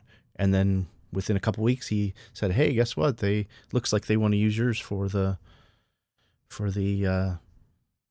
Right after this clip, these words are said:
Ready Player One featurette promotions, and they have an option to use it for the trailer." And I'm like, "Oh, that's great."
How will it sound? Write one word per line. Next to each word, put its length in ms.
Ready 180
Player 300
One 420
featurette 920
promotions, 1000
and 520
they 140
have 180
an 80
option 480
to 100
use 220
it 140
for 460
the 80
trailer." 420
And 80
I'm 100
like, 240
"Oh, 200
that's 220
great." 360